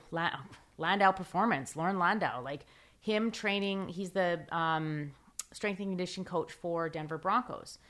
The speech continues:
So, um, I got to go down and do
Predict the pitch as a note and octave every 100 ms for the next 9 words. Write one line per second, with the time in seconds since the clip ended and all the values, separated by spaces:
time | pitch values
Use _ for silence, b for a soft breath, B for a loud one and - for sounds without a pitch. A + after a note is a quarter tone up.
0 | b b - - E3+ D#3+ D#3+ D#3+ D#3 -
1 | E3 D#3+ D#3 D3+ D3 C#3+ - - E3 D#3+
2 | D3+ - E3+ D#3 D3 - E3 D#3+ D#3+ D#3+
3 | D#3+ D#3 D3+ D3+ D3+